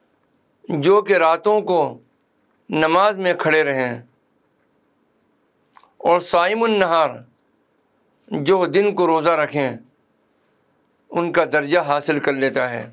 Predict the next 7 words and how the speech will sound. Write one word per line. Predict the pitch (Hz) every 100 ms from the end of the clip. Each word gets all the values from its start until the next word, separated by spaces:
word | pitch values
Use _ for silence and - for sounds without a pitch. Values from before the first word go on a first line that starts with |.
| _ _ _ _ _ _ _ _ _ _ _ -
हज़रत | 147 165 160
अली | 165 156 165 175 156 - _ _ _ _ _ _ _ - -
करमल्लाहु | 156 156 160 160 151 165 160
वजहहू | 151 151 151 165 180
से | 170 160
रिवायत | 147 143 156 180 147
है | 135